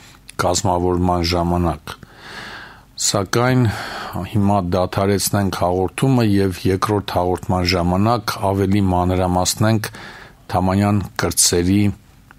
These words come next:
հիմնական ռազմական առաքելության մասին։ Հիշեցնեմ, որ այսօրվա մեր հաղորդումը Ալեքսանդր Թամանյան կրտսերի մասին էր, ով հանդգնեց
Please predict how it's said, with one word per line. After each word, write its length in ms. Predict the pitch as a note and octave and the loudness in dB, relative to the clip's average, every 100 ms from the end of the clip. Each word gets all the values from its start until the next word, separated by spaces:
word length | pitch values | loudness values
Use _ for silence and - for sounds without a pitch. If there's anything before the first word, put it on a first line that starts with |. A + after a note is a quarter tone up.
| - | -20
հիմնական 880 | - A#2+ A#2+ A2 F2+ E2 G#2 G#2+ F2 | -4 2 4 4 2 0 0 2 2
ռազմական 720 | F#2 F2+ - F#2+ G2 F2+ F2+ | 0 0 0 0 0 0 2
առաքելության 960 | E2+ E2 E2 - E2 E2 - F2 E2 D2+ - - | 2 0 -2 -2 -2 -2 -2 -2 -4 -6 -10 -4
մասին։ 540 | E2 D#2+ - - D#2+ - - - - | -2 0 0 0 -6 -12 -20 -20 -6
Հիշեցնեմ, 680 | F#2 - F#2 F2+ A2+ A2 | -2 0 0 2 2 4
որ 160 | G#2 F#2+ - - - | 4 2 -2 -14 -10
այսօրվա 500 | - F2+ - F#2+ G2 | -4 0 2 2 2
մեր 220 | F#2+ F#2 F#2 | 2 0 0
հաղորդումը 600 | F2+ F2 E2+ A#2+ A2 G#2 - G#2 - - | 0 -2 -2 0 0 0 -4 -10 -8 -4
Ալեքսանդր 640 | F#2 F#2 - G2 F#2+ F2 | -2 0 0 0 0 -2
Թամանյան 440 | - F#2 F#2+ F#2+ F2+ | -2 0 2 0 0
կրտսերի 540 | - E2 - F#2 F2+ | -2 -2 0 0 0
մասին 480 | F2+ F2 - A2 A2 | 2 0 0 2 2
էր, 140 | G#2 - - - - - | 0 -4 -18 -20 -20 -6
ով 320 | G2+ G#2 F#2+ - - - - - - - - | -2 0 -2 -6 -12 -20 -20 -20 -20 -20 -18
հանդգնեց 840 | - F#2 F#2+ F2+ F2 F#2 G#2+ G2+ | -2 0 2 2 0 2 2 0